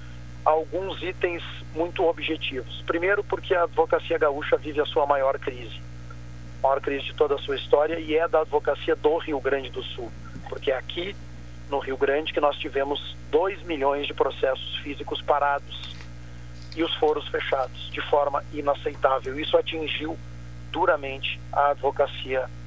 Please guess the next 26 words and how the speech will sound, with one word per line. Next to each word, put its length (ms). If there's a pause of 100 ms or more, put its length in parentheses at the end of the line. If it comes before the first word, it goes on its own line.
(140)
gaúcha. 560 (680)
Ah, 760
nós 220
temos 240
um 260 (100)
programa 560
que 100
queremos 380
implementar 640
para 160
esses 240
advogados 760 (440)
que 220
foram 260
atingidos 460
pela 200
pandemia. 540
Precisamos 480
ter 80
um 120
olhar 340
muito 220
especial 440
para 140
esses 160
colegas. 480